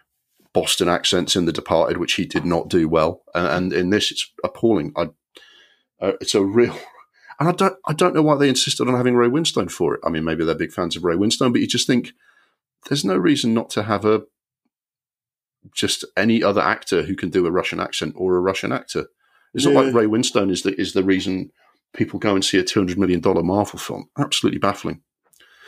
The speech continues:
Speaker 1: But, I mean, yeah, look, it, it's all right. I'm talking a lot about how much I dislike the Ray Winstone thing. On the whole, I quite liked the film.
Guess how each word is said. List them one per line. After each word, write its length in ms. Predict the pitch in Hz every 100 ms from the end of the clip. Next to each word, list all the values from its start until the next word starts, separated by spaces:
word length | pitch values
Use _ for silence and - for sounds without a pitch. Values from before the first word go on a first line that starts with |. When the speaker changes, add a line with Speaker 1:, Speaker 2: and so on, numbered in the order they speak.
| - - -
Speaker 1:
But, 120 | - -
I 60 |
mean, 100 | 214
yeah, 80 | 214
look, 240 | 214 -
it, 100 | 156
it's 200 | - -
all 100 | 170 147
right. 200 | 95 -
I'm 120 | 104
talking 300 | - 151 127
a 60 |
lot 100 | 123
about 200 | 95 95 110
how 60 |
much 180 | 101 -
I 60 | 98
dislike 400 | 98 - 87 -
the 60 |
Ray 100 | 95
Winstone 380 | 92 90 - 82
thing. 160 | 90 -
On 160 | 113 110
the 60 |
whole, 320 | 107 131 110 95
I 40 |
quite 320 | - - 87
liked 280 | 85 82 -
the 60 | -
film. 280 | 80 71